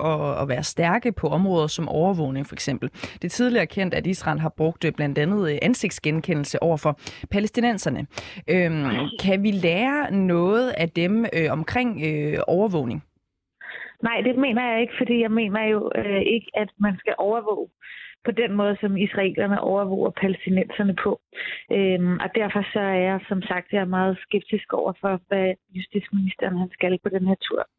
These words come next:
Speaker 1: Mm. Så Enhedslisten mener altså ikke, at overvågning er lige med frihed?
Speaker 2: Mm-mm.
Speaker 1: Mm-mm.
Speaker 2: Nej,
Speaker 1: Øhm.
Speaker 2: det har jeg meget svært ved at se, fordi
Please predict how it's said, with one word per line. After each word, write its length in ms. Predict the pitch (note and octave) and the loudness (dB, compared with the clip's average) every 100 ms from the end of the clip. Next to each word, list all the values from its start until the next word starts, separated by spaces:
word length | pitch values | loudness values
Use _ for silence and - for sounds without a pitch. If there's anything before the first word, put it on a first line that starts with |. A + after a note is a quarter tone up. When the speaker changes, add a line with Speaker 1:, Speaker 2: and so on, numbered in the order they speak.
| F3+ | -6
Speaker 1:
Mm. 160 | E3 D#3 - - - - | -6 -6 -16 -20 -20 -8
Så 120 | - | -4
Enhedslisten 640 | G#3 C4+ C4+ A3 A3 - G3+ | 0 2 0 -2 -4 -2 0
mener 280 | A3+ G#3 | 2 0
altså 280 | - F3+ - - - | 0 -2 -4 -8 -2
ikke, 440 | D4+ D4+ G#3+ - | -2 0 0 0
at 100 | E3 | -2
overvågning 580 | - E3+ F#3+ D#3 D3 D3 | 2 2 2 0 0 0
er 60 | D#3+ | 0
lige 180 | C#3+ C#3 | 0 -2
med 100 | E3 | -2
frihed? 260 | D4 A#3 C#3 - _ _ _ _ _ A3 | -2 -2 -4 -8 _ _ _ _ _ -2
Speaker 2:
Mm-mm. 300 | G#3+ F3 - _ D#3 | 2 0 -2 _ -4
Speaker 1:
Mm-mm. 280 | D3 C#3+ - - - - - - - - | -2 -4 -6 -12 -20 -20 -18 -12 -4 0
Speaker 2:
Nej, 160 | F#3+ F#3 F3 | 4 6 6
Speaker 1:
Øhm. 80 | E3 | 4
Speaker 2:
det 80 | D#3+ | 2
har 60 | D#3+ | 0
jeg 80 | E3 | -2
meget 140 | G3 G#3+ | -6 -6
svært 180 | G#3+ G#3 A3+ | -2 0 2
ved 80 | |
at 80 | G#3 - | 0 2
se, 220 | B3+ A#3 | 2 2
fordi 340 | B3 A#3 A3 | 0 0 0